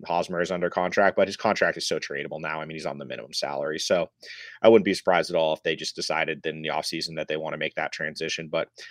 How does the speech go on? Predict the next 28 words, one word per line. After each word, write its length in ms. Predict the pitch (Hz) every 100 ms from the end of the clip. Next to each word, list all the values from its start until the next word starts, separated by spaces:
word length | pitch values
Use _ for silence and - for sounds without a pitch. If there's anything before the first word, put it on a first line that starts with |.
| -
I 60 | 127
think 160 | 139
it's, 160 | 139 - -
as 140 | 107
they've 160 | 110 101
talked, 260 | 92 95
the 80 | -
Red 160 | 95 92
Sox 220 | 90 -
front 180 | 90 78
office 320 | 82 90 -
has 100 | 87
talked 280 | 90 87 -
about 260 | 85 82 -
in 180 | 82 87
interviews, 520 | 87 87 85 85 82
you 80 | 85
know, 140 | 78 -
th-, 180 | 82 78
they, 140 | 90 87
they 180 | 90
don't 140 | 90 85
wanna 220 | 87 87
be 260 | 87 82 80
forced 540 | - 85 87 - - _ - - -
to 80 | -
promote 320 | - 98 87
him 220 | - 92